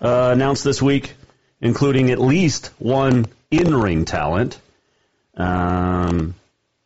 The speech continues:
that was in, uh, the three, at least three who were at the W W E Performance Center in Orlando tested positive. So here's the thing. All this covid stuff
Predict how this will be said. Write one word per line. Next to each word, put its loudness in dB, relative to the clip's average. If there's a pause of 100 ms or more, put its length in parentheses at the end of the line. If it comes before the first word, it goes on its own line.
(160)
that 0
was 0
in, 2
uh, 0 (240)
the -4
three, -2 (120)
at 0
least 0
three 2
who 4
were 2
at -2
the 0
W 0
W 0
E -2
Performance 0
Center 2
in 0
Orlando 2
tested -4
positive. -2 (920)
So -2
here's 2
the 0
thing. -2 (720)
All 0
this 0 (580)
covid 0
stuff -4